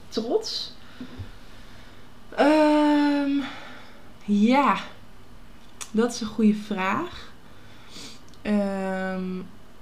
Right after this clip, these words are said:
ik heb een foto van een leeuw. Volgens mij staat die ook op social media, op mijn Instagram.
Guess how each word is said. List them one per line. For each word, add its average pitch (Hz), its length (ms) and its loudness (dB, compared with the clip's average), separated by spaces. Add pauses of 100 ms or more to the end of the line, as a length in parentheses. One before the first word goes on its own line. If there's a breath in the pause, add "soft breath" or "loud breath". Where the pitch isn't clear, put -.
(180)
ik 208 140 -4
heb 214 280 0
een 208 140 -2
foto 208 440 2
van 190 480 -4
een 196 360 -4
leeuw. 190 680 0 (840)
Volgens 208 440 -2
mij 254 360 4
staat - 320 -6
die - 140 -6
ook 226 160 -6
op - 140 -14
social 226 380 -2
media, 226 440 -4
op 214 140 -10
mijn - 200 -6
Instagram. 226 760 -4